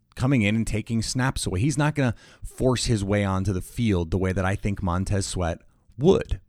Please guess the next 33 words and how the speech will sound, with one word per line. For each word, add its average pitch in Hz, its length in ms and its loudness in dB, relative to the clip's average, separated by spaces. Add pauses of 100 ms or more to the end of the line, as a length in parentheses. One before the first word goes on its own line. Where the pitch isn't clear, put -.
(800)
But 135 160 2
someone 170 340 2
like 139 220 2
Devin 107 360 4
Bush 101 400 2
probably 104 640 0
does. - 560 -6 (800)
They 123 140 4
find 135 360 2
a 120 60 6
way 107 220 4
to 98 80 0
get 98 220 2
him 95 200 4
on 90 200 2
the 85 60 -2
field. - 480 -8 (380)
They, 123 220 4 (240)
T 160 120 2
J 147 140 6
Hockenson 101 720 2 (100)
makes 104 340 0
his 98 180 0
way 92 260 0
onto 87 360 -2
the 85 100 -2
field. - 480 -10 (300)
They're, 127 340 6
they're 123 340 4
names 120 500 4
that 113 120 2
I 120 100 2
think 117 400 -2